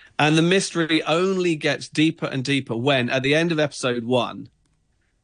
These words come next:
the bodies of, I think it's eight, actually. I think it's eight scientists. The bodies of all eight scientists are discovered together, naked, huddled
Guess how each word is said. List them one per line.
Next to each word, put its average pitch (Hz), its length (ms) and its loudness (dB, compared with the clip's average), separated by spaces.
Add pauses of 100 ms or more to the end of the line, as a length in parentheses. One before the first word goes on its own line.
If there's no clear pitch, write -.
(360)
the 127 140 -4
bodies 151 380 2
of, 139 60 -8
I 151 80 -2
think 202 120 0
it's 165 200 -2
eight, 127 260 -4
actually. - 280 -6
I 127 40 -2
think 151 160 -4
it's 139 100 -12
eight 156 300 -2
scientists. 123 280 -4
The 143 100 2
bodies 170 340 2
of 254 160 -6
all 190 360 2
eight 170 280 -2
scientists 156 880 -6
are 165 240 0
discovered 143 720 -4 (280)
together, 170 600 -2 (180)
naked, 147 600 -2 (220)
huddled 160 680 -2